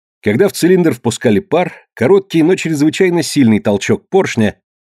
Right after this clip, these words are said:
передавался на длинное плечо рычага. Оно поднималось и ударялось в обитую смягчающими подкладками поперечную балку, которая и задерживала его.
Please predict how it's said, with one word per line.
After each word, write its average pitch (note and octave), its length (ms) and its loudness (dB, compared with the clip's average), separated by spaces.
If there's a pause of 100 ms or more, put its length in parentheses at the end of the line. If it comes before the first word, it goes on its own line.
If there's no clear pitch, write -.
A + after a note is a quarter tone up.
(160)
передавался D3 520 2
на C3+ 120 2
длинное E3+ 440 0
плечо A2 360 -2
рычага. F#2+ 480 -4 (520)
Оно F3+ 240 2
поднималось D3+ 840 0
и F3 80 -4
ударялось E3 560 0
в G#2 40 0
обитую C#3+ 380 0
смягчающими B2+ 680 0
подкладками D#3+ 680 -2
поперечную C3+ 680 -2
балку, F#2 560 -4 (300)
которая C3+ 440 2
и C3 180 -4
задерживала D#2+ 640 -2
его. D#2 320 -10